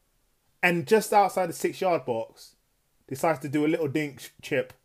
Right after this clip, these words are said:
to the top right corner. Keeper was left in no man's land. In fact, keeper, you would have been better off having a passport visa to Mexico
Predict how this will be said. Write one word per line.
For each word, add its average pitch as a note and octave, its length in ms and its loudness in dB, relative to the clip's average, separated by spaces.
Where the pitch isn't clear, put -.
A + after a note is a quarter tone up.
to D3 100 -6
the C3+ 80 -6
top C#3+ 220 -2
right B2+ 180 -4
corner. A#2 380 -4
Keeper A#3 400 6
was A3+ 300 4
left G3+ 420 4
in G3+ 180 2
no A3 180 2
man's F3+ 280 2
land. C3+ 280 0
In D#3+ 100 -2
fact, F#3 340 6
keeper, G#3+ 260 2
you F#3 120 4
would G3 120 8
have F#3 100 4
been F#3 200 0
better G3 360 4
off F#3+ 320 4
having F#3 320 0
a F3+ 300 2
passport F#3+ 720 4
visa D3 680 -2
to - 100 -6
Mexico E3 720 0